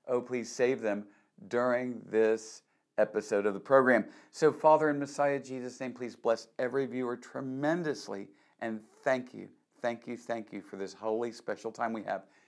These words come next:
in our Savior Jesus' name. I ask it. Amen and hallelujah. And so we have this ministry in Israel called Blessing Israeli Believers.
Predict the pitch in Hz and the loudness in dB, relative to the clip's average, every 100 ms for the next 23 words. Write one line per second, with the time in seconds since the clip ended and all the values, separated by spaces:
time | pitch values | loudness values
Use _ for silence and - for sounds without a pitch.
0 | _ - 87 85 - 98 98 107 - 107 | _ -10 -8 -8 -6 -6 -6 -12 -12 -10
1 | 101 98 - - 85 85 _ _ _ _ | -10 -10 -16 -18 -16 -18 _ _ _ _
2 | _ - 90 87 - - 98 - - 87 | _ -4 -2 -2 -6 -10 -12 -12 -12 -10
3 | 85 95 101 110 117 - 95 92 101 101 | -6 -4 -4 -4 -10 -12 -10 2 4 4
4 | 110 120 90 - - - - - 170 165 | 2 2 2 0 -16 -20 -4 4 4 6
5 | 220 214 185 160 190 175 - 147 143 147 | 6 8 6 6 4 2 -4 -2 0 0
6 | 147 117 98 101 - _ _ - 131 127 | -4 -4 -4 -4 -10 _ _ -2 0 4
7 | 127 120 107 101 95 - 110 101 82 98 | 2 2 0 2 2 -2 -4 -4 -2 0
8 | 107 - 113 110 101 92 92 95 92 101 | 0 0 -4 -4 -6 -8 -4 -2 0 -2
9 | 101 104 107 104 | -2 -4 -2 -6